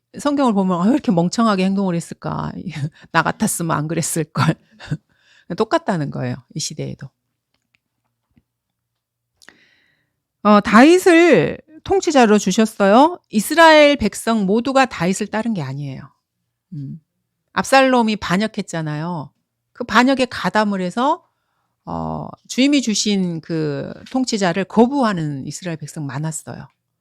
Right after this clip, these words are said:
그래서 다윗이 도망 다녔잖아요. <laughs> 압살롬 혼자 그랬으면 도망 다닐 이유가 없죠. 많은 사람이 거기에 가담을 하니까 그런 거죠. 음.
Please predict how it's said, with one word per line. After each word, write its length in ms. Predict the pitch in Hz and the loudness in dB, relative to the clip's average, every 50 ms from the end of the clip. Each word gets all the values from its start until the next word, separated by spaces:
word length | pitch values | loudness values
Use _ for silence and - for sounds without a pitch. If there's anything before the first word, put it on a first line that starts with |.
| _ _ _ _ | _ _ _ _
그래서 180 | _ - 196 - | _ -10 -10 -4
다윗이 260 | - 180 185 190 185 | -2 -2 0 0 -2
도망 300 | - - 170 170 180 185 | -6 -8 -6 -6 -6 -6
다녔잖아요. 540 | 165 151 143 143 139 - - - 113 117 127 | -6 -6 -8 -8 -10 -12 -14 -14 -12 -12 -14
<laughs> 240 | - - - 151 - _ _ _ _ _ _ _ _ _ _ _ _ - | -14 -16 -18 -18 -20 _ _ _ _ _ _ _ _ _ _ _ _ -8
압살롬 320 | 190 208 240 277 277 277 | -4 0 2 2 4 4
혼자 220 | 285 330 330 339 311 | 2 2 2 2 2
그랬으면 340 | 247 220 208 - 202 180 160 | 2 0 -2 -2 -6 -6 -6
도망 240 | 180 165 170 180 | -6 -6 -6 -6
다닐 220 | 180 180 156 147 143 | -6 -6 -6 -6 -6
이유가 280 | 139 139 151 156 160 - | -6 -6 -8 -8 -8 -10
없죠. 300 | - - _ - - 143 | -14 -16 _ -14 -10 -6
많은 320 | 147 151 165 190 220 240 | -2 0 0 2 2 0
사람이 280 | 233 240 233 208 185 156 | 0 0 -2 -2 -4 -6
거기에 240 | - 151 143 143 131 | -8 -10 -10 -10 -12
가담을 440 | - - - 143 170 170 160 151 143 | -12 -14 -12 -10 -10 -8 -8 -10 -10
하니까 280 | 143 139 - - - 147 | -12 -14 -16 -18 -20 -20
그런 220 | - - - - 147 | -20 -20 -20 -20 -20
거죠. 260 | - 147 - - _ _ _ _ _ _ _ _ _ _ _ _ _ _ _ _ _ _ _ _ - | -20 -20 -20 -20 _ _ _ _ _ _ _ _ _ _ _ _ _ _ _ _ _ _ _ _ -8
음. 200 | 156 151 156 | -8 -8 -8